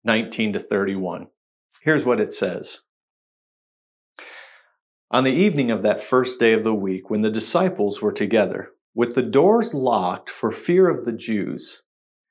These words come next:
Jesus came and stood among them and said, 'Peace be with you.' After he said this, he showed them his hands and his side. The disciples were overjoyed when they saw the Lord."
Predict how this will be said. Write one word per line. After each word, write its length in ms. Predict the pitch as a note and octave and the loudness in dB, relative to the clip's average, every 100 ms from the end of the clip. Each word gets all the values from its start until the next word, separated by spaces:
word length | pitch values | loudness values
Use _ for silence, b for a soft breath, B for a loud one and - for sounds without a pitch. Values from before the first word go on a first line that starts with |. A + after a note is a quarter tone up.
| _ | _
Jesus 540 | G#2+ C#3 F#3+ F#3+ F#3+ - | 0 2 4 4 0 -4
came 720 | - - G#2+ F2 F2 G2 - _ - | -10 -4 -4 -4 -8 -12 -16 _ -6
and 160 | A2 | -6
stood 300 | - B2+ A#2+ | -2 0 2
among 300 | A#2 C3 A#2 | 2 0 0
them 140 | G2 G2 | -2 -2
and 140 | G#2 | -4
said, 440 | - A#2+ G#2+ F#3 - _ _ _ | -2 0 0 -4 -12 _ _ _
'Peace 680 | - A#3 G#2+ - - - - A2+ | 0 0 0 -6 -8 -10 -10 0
be 120 | C3 | 4
with 280 | B2 B2 C3 | 4 2 2
you.' 320 | A#2+ F2 - _ _ _ _ _ B B | 0 0 -8 _ _ _ _ _ B B
After 320 | F#3+ A#3 C#4+ | 2 2 2
he 120 | A3 A3+ | 2 2
said 360 | - - F#2 | 2 0 2
this, 240 | G2+ - - | 0 -2 -2
he 180 | E3 | -2
showed 420 | - - A3+ A3 A#2 | 0 0 2 2 2
them 200 | G2+ A#2+ | -2 -2
his 500 | C3+ D3 D3 D3 - | -2 0 -2 -6 -10
hands 680 | - G#3 - D#2 F2+ - - _ _ B D3+ | -2 0 0 -4 -10 -12 -16 _ _ B 2
and 160 | D#3 | 4
his 280 | D3 D3+ - | 4 4 4
side. 500 | - D#3+ G2 D#2+ - - _ _ _ b | 2 2 2 0 -4 -14 _ _ _ b
The 100 | D#3 | 2
disciples 720 | D#3+ D#3+ - A3 A3+ F3 B2 | 4 2 4 4 4 2 0
were 180 | B2+ - | 0 0
overjoyed 720 | D#3 F3+ F3 D#3+ A#2+ C3 A2 G#2 | 2 4 4 2 4 4 4 2
when 140 | A2 | 0
they 100 | G#2 | -2
saw 480 | G#2 - C3+ C3 A2+ | -2 -4 -2 0 0
the 80 | G#2+ | -2
Lord." 480 | G#2 A#2+ G#2+ F2 | 0 0 0 -4